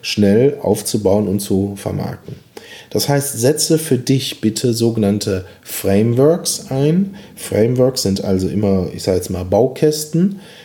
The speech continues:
die halt schon, ich sag jetzt mal, eine gewisse Marktstabilität haben, wo es immer Leute zur Rekrutierung für gibt, die die schon einsetzen, in unterschiedlichen Programmiersprachen vorhanden sind,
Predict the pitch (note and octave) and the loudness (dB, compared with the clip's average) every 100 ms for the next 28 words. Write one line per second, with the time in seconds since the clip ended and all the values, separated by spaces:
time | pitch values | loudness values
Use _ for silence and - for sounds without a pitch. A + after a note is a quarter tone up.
0 | - G#2+ C#3 C3 B2+ C3 - A#2 A2 D2 | -4 0 2 2 0 0 0 0 0 -2
1 | A2+ G#2+ G#2 - G2+ G2 F#2+ G#2 - F2 | -2 -2 -4 -2 0 2 2 2 0 -2
2 | F2 G2 D3+ - - - - A2+ A#2 A2 | 0 0 -2 -6 -10 -4 -2 0 0 0
3 | G#2+ C3 B2 - B2+ B2+ D3 - - - | 0 0 -2 0 0 0 -2 -4 -16 0
4 | A2+ G#2+ - C#3 B2+ A2 A2+ - G2+ G2 | 2 2 0 2 2 0 -4 0 4 4
5 | A#2 B2 A#2 G#2 G2 G2 G2 F#2+ G2+ G2 | 4 0 0 0 0 -2 -4 -2 2 2
6 | A#2 C3 D3 C#3+ F3 - F#2+ F#2+ F2 G2 | 0 -2 0 0 0 0 -2 -2 -6 -6
7 | - G2 G2+ A#2 - - F3 G3 - - | -2 0 2 2 0 0 0 0 -6 -18
8 | - - G#2+ A2+ D3+ D#3 D3+ C#3 C3+ A#2 | -20 -6 0 2 2 2 -4 -4 -4 -2
9 | G#2+ G2+ F#2+ A#2 B2 - G#2+ A2 G2+ G2+ | 2 2 4 2 2 0 0 0 -4 -4
10 | - G#2 G2+ B2 B2 D#3 C4+ - | -2 -2 0 -4 0 0 0 -4